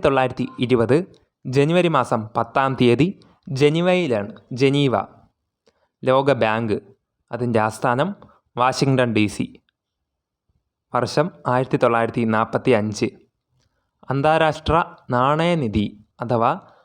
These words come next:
ഐ എം എഫ് ആസ്ഥാനം വാഷിങ്ടൺ ഡി സി. വർഷം ആയിരത്തി തൊള്ളായിരത്തി നാൽപ്പത്തി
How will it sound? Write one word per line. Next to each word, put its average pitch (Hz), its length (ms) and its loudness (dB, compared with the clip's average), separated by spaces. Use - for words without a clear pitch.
ഐ - 20 2
എം 135 80 -4
എഫ് - 160 -12
ആസ്ഥാനം 120 460 -2
വാഷിങ്ടൺ 123 580 0
ഡി 107 80 2
സി. 151 100 0
വർഷം 120 300 -2
ആയിരത്തി 127 320 -2
തൊള്ളായിരത്തി 113 440 -2
നാൽപ്പത്തി 117 380 0